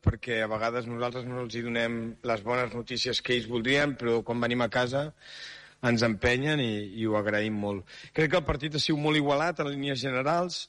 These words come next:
<clears throat> Crec que en el, la primera part ens han castigat el rebot ofensiu i ens, com a mínim, els hem donat tres triples i nosaltres no hem aconseguit aquests tiros alliberats,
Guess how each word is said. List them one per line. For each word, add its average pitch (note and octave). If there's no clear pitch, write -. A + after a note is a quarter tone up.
<clears throat> C#3+
Crec D3
que D3+
en D3
el, C3+
la C3
primera C3
part C3+
ens C3+
han C#3+
castigat D3
el C#3
rebot C3+
ofensiu C#3+
i B2+
ens, A#2
com A#2+
a A#2
mínim, C3
els B2
hem C3
donat B2+
tres A#2+
triples D#3
i C#3+
nosaltres D3
no C3+
hem C#3
aconseguit B2+
aquests A#2
tiros A#2+
alliberats, A#2